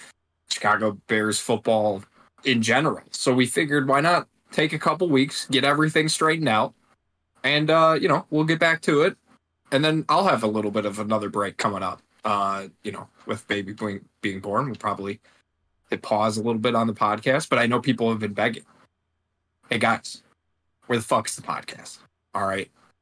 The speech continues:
I need the content each week in my little inbox on YouTube, on Spotify, on, what is it called for Apple?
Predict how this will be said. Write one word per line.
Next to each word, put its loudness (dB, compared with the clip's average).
I 2
need 0
the 0
content -4
each -4
week -6
in 2
my 4
little 0
inbox 0
on 0
YouTube, -6
on 0
Spotify, -2
on, 2
what 4
is 2
it 0
called 0
for 0
Apple? 0